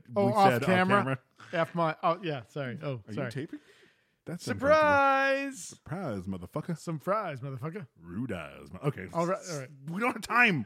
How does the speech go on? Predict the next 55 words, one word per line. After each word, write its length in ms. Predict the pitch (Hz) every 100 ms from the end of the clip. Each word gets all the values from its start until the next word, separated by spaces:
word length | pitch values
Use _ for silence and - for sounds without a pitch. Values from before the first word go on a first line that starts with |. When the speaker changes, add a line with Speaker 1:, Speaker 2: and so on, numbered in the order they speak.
| -
Speaker 1:
All 80 | 180
right. 160 | 170 - 160 226
Uh, 320 | 180 170 170
let's 160 | 190 -
see. 140 | 127 _ _
So, 440 | - 226 208 190 - - 131 - -
boy, 260 | 139 113 110 _ _ _ _ 220
I, 80 | - 339 - 120
um, 280 | 139 131 131 - _ 180
I 100 | 262
gotta 140 | 294
be 100 | 262
honest 200 | 202 175
with 100 | 160
you. 140 | 135 - _ 180
I 200 | 202 240
am 280 | 226 190 190
Speaker 2:
Two 180 | 220 226
things 240 | 214 202
in 100 | 294
this 100 | 294
Speaker 1:
forty-eight 160 | 254 214
episodes 600 | 202 185 175 165 147 147
in. 260 | 143 127
Speaker 2:
Yeah. 200 | 135 78 - _ _ _ -
Speaker 1:
I'm 140 | 220
growing 340 | 214 254 269 220
tired 420 | 156 185 175 160
of 180 | 135 127
going 300 | 156 147 131
beat 240 | 147 143 -
through 180 | 123
beat. 380 | 113 120 120 196
Speaker 2:
Yeah, 100 | 269
Speaker 1:
Can 60 | 254
we 40 | 294
Speaker 2:
so 80 |
Speaker 1:
talk 260 | 262 262 -
broad 320 | 160 175 180 165
strokes 440 | - 190 185 -
and 60 | 180
then 80 | 170
Speaker 2:
Sure. 80 | 151
Speaker 1:
hit 120 | 170
the 60 | 170
things 240 | 170 147
we 120 | 156
like? 320 | 143 156 - -
Speaker 2:
Uh, 300 | 156 160 160 143
two 160 | 226
things. 400 | 185 147 110 110
Isn't 220 | 180 240 294
it 200 | 214 -
T 260 | - 202
G 380 | 170 117 151 180